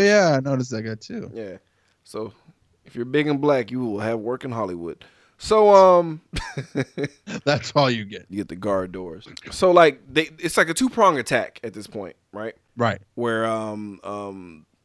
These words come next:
Speaker 2: Jet Li and Archie are going in one direction, uh, going to, like, an underground fight club thing, because Jet Li knows how to fight, so he needs to go towards the, some fighting shit. <laughs> And then we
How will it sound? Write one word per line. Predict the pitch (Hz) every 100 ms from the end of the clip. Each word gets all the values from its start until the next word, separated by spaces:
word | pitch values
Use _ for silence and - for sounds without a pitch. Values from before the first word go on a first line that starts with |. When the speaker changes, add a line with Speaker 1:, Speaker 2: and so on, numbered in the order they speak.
| _ 135
Speaker 2:
Jet | 127 180
Li | 175 170 156 151 -
and | 131
Archie | 127 143 135 123
are | 110
going | 117 117
in | 110 113
one | 117
direction, | 107 101 98 95 95 -
uh, | 87 90
going | 92 113 113
to, | 110
like, | 107
an | 110
underground | 113 110 98
fight | 107 101
club | - 92 -
thing, | 76 76 - _ _ _ _ _ _ _ _ _
because | 107 101 98 90 87 - - _ _ 101
Jet | 107 104
Li | 107
knows | 104 101
how | 107
to | 101
fight, | 107 87 -
so | 98
he |
needs | 110 104
to | 101
go | 101 104
towards | 104 95 104
the, | 92 -
some | 107
fighting | 104 117 113
shit. | 113 82 80 _
<laughs> | - - - _ - 1077 277
And | 135 127
then | 139
we | 135